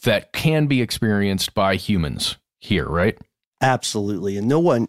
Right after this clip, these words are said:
Speaker 2: you know, obviously no one on this show is going to poo-poo anybody's personal belief or personal value system. What we can say conclusively is that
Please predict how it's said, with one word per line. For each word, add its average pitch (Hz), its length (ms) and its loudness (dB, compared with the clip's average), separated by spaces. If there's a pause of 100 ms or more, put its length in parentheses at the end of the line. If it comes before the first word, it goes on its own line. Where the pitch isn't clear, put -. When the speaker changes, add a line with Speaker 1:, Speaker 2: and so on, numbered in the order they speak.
(100)
Speaker 2:
you 123 500 -2
know, 117 160 2
obviously 123 680 2
no 117 280 2
one 117 380 0
on 110 220 2
this 110 200 2
show 95 520 -2
is 98 320 -2
going 101 400 -2
to 92 360 -6 (460)
poo-poo 120 560 2
anybody's 101 760 0
personal 104 560 -2
belief 107 580 -4
or 92 260 0
personal 110 540 0
value 98 520 -2
system. - 580 -4 (340)
What 107 260 0
we 104 140 -2
can 131 440 0
say 104 380 0
conclusively 87 920 -2 (140)
is 95 260 -2
that 95 240 -2